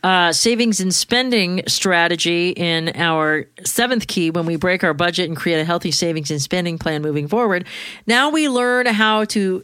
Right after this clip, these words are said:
maintain that by using the rules of etiquette to manage our emotions and maintain our physiology and our biology when it comes to this, these crazy times of year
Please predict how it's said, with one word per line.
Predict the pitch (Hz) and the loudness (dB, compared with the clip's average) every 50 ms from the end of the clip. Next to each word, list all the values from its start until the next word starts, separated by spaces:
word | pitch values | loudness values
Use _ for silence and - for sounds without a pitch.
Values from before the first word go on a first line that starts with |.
| - | -8
maintain | - 185 190 196 196 196 196 190 - - 302 339 392 415 403 | -6 -4 -2 0 0 0 -2 -4 -4 -2 -2 -2 -2 0 0
that | 302 214 180 170 185 - - | 0 2 2 2 2 0 2
by | 202 202 196 | 2 2 2
using | 202 202 208 240 247 233 220 240 240 233 226 | 2 0 0 0 0 2 2 0 0 0 0
the | 208 220 | 0 0
rules | 214 240 247 254 262 240 | 2 2 2 2 2 2
of | 262 262 254 | 0 2 2
etiquette | 277 320 359 370 - - 180 160 139 135 131 - - - - - - - - - - _ - | 2 2 2 0 -2 -2 -2 -2 -2 -2 -4 -8 -12 -14 -16 -18 -20 -20 -20 -20 -20 _ -4
to | - - | -2 -2
manage | 247 240 240 254 262 262 262 262 254 254 262 269 247 - - - - | 0 2 2 2 2 2 0 0 0 0 0 0 0 -2 -2 -2 0
our | - 185 202 208 214 214 220 226 240 233 - _ _ _ | 2 4 4 4 4 4 2 2 0 0 -4 _ _ _
emotions | - - 226 214 190 190 202 214 240 294 294 - - - 202 185 185 185 196 196 - - - - | -10 -4 -2 0 0 2 2 2 0 0 0 0 0 0 0 0 0 -2 -2 -4 -6 -8 -8 -4
and | 196 196 190 185 185 190 190 190 185 180 - - - - - - - - - - | -2 0 2 2 2 2 0 0 -4 -8 -10 -16 -20 -20 -20 -20 -20 -20 -14 -4
maintain | - 202 214 220 220 220 - - 240 247 262 262 262 | 0 2 2 2 2 0 0 0 0 0 0 0 -2
our | 247 202 208 202 | 0 0 0 0
physiology | 190 - - 214 190 180 202 196 196 208 220 226 214 190 208 208 | 0 0 0 -2 0 0 2 2 2 2 2 0 0 0 0 0
and | 196 190 | 2 0
our | 185 180 | 0 0
biology | 165 190 220 285 302 277 190 170 170 160 147 165 160 | 0 0 0 2 2 2 2 0 0 -2 -2 -4 -4
when | 156 165 | -4 -6
it | 175 175 | -6 -6
comes | - 202 190 190 - | -6 -6 -6 -6 -6
to | - | -6
this, | 175 185 180 175 - - - | -4 -4 -4 -4 -6 -8 -8
these | 180 175 180 170 - | -8 -6 -6 -6 -6
crazy | - - - 214 226 226 208 226 208 | -6 -4 -2 0 0 0 0 -2 -2
times | - 220 214 214 214 208 | 0 0 0 0 0 0
of | 202 196 | -2 -2
year | 175 208 233 233 226 214 202 196 | -2 -2 0 0 2 0 0 -2